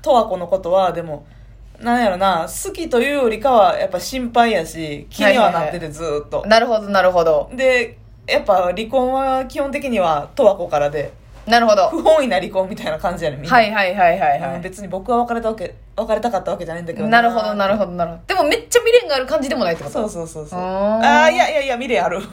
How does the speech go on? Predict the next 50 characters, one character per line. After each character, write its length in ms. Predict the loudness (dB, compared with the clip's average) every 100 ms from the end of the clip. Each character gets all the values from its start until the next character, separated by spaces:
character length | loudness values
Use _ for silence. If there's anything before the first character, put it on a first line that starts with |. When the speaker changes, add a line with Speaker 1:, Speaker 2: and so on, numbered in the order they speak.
| 2
Speaker 2:
あ 160 | 2
ん 60 | 2
ね 80 | -2
や。 100 | -6 -18 -20 -20
三 200 | -2 0
人 100 | 2
と 140 | 2 2
も。 20 |
Speaker 1:
特 40 | 0
に 40 | 0
角 60 |
田 60 | 0
さ 140 | 0
ん 60 | -4
と 80 | -6
か 80 | -6
は。 120 | 0
Speaker 2:
あ 420 | 4 4 4 -2 2
ー、 20 |
も 240 | 4 4
う 40 | 2
戻 260 | -2 0
り 100 | -2
た 140 | 2 0
い 80 |
な 160 | 2 -2
っ 60 | -2
て 60 |
感 140 | -6 -10
じ 80 |
な 100 | -10
ん 20 | -10
や。 60 | -10
Speaker 1:
う 300 | -12 -8 -2
ん。 20 |
Speaker 2:
は 80 | 2
い 20 |
は 80 | 4
い 40 |
は 160 | 2 -2
い 100 | -4
は 180 | -6
い。 80 | -6
Speaker 1:
で、 60 | -6
も 140 | -8
う 20 |
頻 220 | -8 -12 -4
繁 180 | -4
に 80 | -4
さ 320 | -6 -4 -4